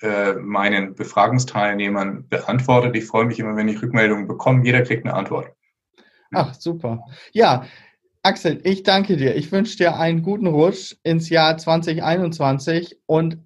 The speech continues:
Speaker 2: alles Gute für die Zukunft. Ähm, das Jahr zwanzig einundzwanzig wird besser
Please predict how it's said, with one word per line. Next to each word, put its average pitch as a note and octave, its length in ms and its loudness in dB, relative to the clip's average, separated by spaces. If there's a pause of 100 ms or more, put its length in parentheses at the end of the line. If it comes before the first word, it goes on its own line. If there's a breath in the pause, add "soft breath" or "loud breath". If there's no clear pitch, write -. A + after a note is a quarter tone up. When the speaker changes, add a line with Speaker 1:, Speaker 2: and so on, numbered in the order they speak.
(100)
Speaker 2:
alles F3 380 2
Gute F3+ 300 -2
für E3 180 0
die D#3 140 -2
Zukunft. F3 680 -2
Ähm, D3+ 440 2 (320)
das D#3 300 2
Jahr E3 520 4
zwanzig E3+ 440 0
einundzwanzig E3 720 0
wird E3 240 0
besser F3+ 340 4